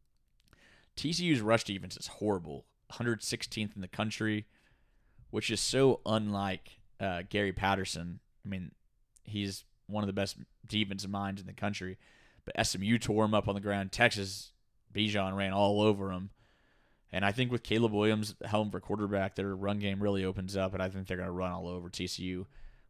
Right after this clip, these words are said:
I think Sooners will win and cover.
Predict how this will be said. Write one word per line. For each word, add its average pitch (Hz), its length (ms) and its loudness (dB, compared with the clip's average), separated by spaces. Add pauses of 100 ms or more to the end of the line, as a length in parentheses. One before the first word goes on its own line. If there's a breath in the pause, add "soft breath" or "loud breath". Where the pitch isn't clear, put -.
I 101 100 -4
think 113 200 -4
Sooners 101 500 -2
will 92 120 -4
win 95 420 -6 (120)
and 92 360 -6
cover. 92 460 -4